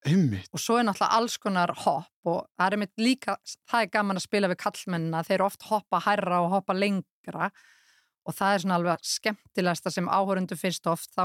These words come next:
Speaker 2: er sérst, að því brautin er sporskjulaga,
Speaker 1: Mm.
Speaker 2: þá myndast svona apex, það sem þarna á horninu, erfitt að útskýra þetta í
Speaker 1: Nei.
Speaker 2: útvarpi, en þarna það sem, þú veist hvernig sporskjulagar er
Speaker 1: Já.
Speaker 2: og þegar kemur þarna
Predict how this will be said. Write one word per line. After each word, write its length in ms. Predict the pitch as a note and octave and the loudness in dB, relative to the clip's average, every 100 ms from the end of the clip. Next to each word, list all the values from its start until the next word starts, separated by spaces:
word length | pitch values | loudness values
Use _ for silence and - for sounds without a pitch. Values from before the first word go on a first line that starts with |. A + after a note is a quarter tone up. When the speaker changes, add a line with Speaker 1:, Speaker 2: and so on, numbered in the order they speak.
| F#3 | 0
Speaker 2:
er 80 | F3 | 0
sérst, 300 | F#3 - - _ _ _ _ - - | -4 -6 -16 _ _ _ _ -16 -6
að 120 | G3 | -4
því 60 | F#3+ | 2
brautin 260 | G#3+ A3+ | 2 4
er 80 | B3 | 0
sporskjulaga, 680 | - B3 A#3+ E3 D3 D3+ D#3+ | 2 0 0 -2 -2 0 2
Speaker 1:
Mm. 200 | C#3 C3 A#2+ _ _ - | 4 4 2 _ _ -2
Speaker 2:
þá 40 | |
myndast 420 | G3 A3 G#3+ G3 - | 0 2 0 -2 0
svona 160 | F#3 - | -2 2
apex, 680 | A#3+ - - E3+ - - - | 0 0 -4 -4 -4 -6 -4
það 120 | F3+ | -4
sem 200 | - F3 | -2 -2
þarna 280 | F3+ - F3 | -2 -2 -2
á 40 | |
horninu, 680 | F3 A#3 - - E3+ D#3 D3 - _ - C#3+ | 0 -4 -4 -4 -2 -2 -4 -8 _ -16 -12
erfitt 280 | D#3+ - | -12 -12
að 80 | F#3 | -10
útskýra 300 | F3+ - D#3+ | -10 -10 -10
þetta 120 | - D#3 | -2 2
í 60 | |
Speaker 1:
Nei. 260 | F3 F#3 C#3+ - _ - | 2 2 -2 -2 _ -4
Speaker 2:
útvarpi, 500 | A#3 - G3 - E3 - - - - - _ - | -2 0 -2 -2 -8 -8 -18 -18 -20 -20 _ -6
en 100 | G3 | -2
þarna 220 | F#3+ G3 G3 | 0 0 2
það 140 | G3 | 0
sem, 300 | - G3 G3 - | 2 2 0 -2
þú 60 | G3+ | -2
veist 140 | - | 0
hvernig 180 | A3 G3 | -2 -2
sporskjulagar 680 | - A3 G3+ E3+ D#3 D#3 | 0 0 0 -2 0 2
er 240 | F3 F#3+ C3 | 2 2 2
Speaker 1:
Já. 120 | C3 | 0
Speaker 2:
og 120 | F3 F3 | -2 0
þegar 260 | G3 F#3+ - | 2 2 0
kemur 280 | G#3+ G#3 G3+ | -2 0 -2
þarna 240 | F#3+ F3+ | -2 -2